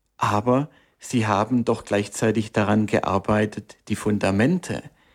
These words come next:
dieses christlichen Abendlandes zu unterminieren. Eigentlich, liebe Hörerinnen und Hörer, standen doch die koptischen Christen, die für ihren Glauben gestorben sind, viel mehr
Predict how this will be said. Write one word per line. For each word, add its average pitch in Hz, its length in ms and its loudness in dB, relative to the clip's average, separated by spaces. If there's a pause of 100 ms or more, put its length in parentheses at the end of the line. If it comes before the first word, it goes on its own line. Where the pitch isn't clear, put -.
(320)
dieses 113 480 0 (220)
christlichen 117 500 0
Abendlandes 107 920 0
zu - 160 0
unterminieren. 113 960 0 (1000)
Eigentlich, 123 640 0
liebe 101 320 -2
Hörerinnen 98 440 2
und - 200 -4
Hörer, 104 440 2 (840)
standen 117 480 2
doch 110 200 -2
die - 180 -14
koptischen 139 580 -4
Christen, 139 480 -2
die 120 140 2
für 117 140 2
ihren 113 340 2
Glauben 113 420 2
gestorben 110 600 -4
sind, 131 380 -6 (500)
viel 185 360 0
mehr 117 480 2